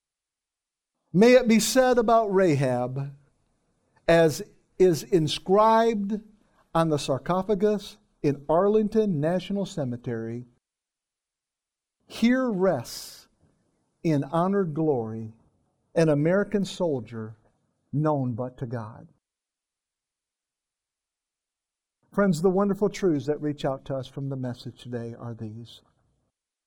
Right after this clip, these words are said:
Believers are about as incompatible with the old covenant law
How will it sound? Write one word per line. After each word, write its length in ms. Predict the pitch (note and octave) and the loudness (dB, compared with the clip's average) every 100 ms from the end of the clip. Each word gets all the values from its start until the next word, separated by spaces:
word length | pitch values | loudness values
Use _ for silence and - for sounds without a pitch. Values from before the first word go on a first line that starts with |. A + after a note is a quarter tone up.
| _ _ _ _ _ | _ _ _ _ _
Believers 840 | C3+ F#3 G3+ B3 C#4 C4+ C#4 C4+ - - | 2 4 6 4 2 0 -2 -4 -4 0
are 180 | E3+ | 2
about 340 | D3+ D#3+ F3 D#3 | 2 2 0 0
as 140 | C#3+ | -2
incompatible 1120 | - F#3+ G3+ G#3+ G3 G3 E3+ A#2 A#2 A#2 A#2+ | 0 -2 0 -2 -2 -2 -4 -4 -4 -4 -6
with 240 | C#3+ C#3 A2 | -4 -2 -2
the 160 | C#3+ C#3+ | -4 -2
old 300 | D3+ E3+ E3+ | -2 -2 -2
covenant 440 | F#3 E3 D#3+ D#3 | -2 -2 -4 -4
law 560 | D3+ D3 A2 G#2+ A2 | -4 -2 -4 -8 -14